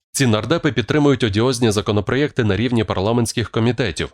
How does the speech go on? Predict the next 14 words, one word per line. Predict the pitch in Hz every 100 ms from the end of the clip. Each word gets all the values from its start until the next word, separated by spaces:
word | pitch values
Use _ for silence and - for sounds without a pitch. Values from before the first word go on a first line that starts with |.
| _
Наприклад, | 123 123 180 160 139 -
скандальну | - - 113 139 147 107
містобудівну | 120 - 104 101 101 110
реформу | 101 - 143 117
номер | 104 127 113
п'ятдесят | 104 90 90 101
шість | 95 117 -
п'ятдесят | 95 98 - 104
п'ять | - 135 -
протягнули | 107 98 92 123 117
у | 95
комітеті | 85 92 98 143 117
з | -
питань | 98 113 135 80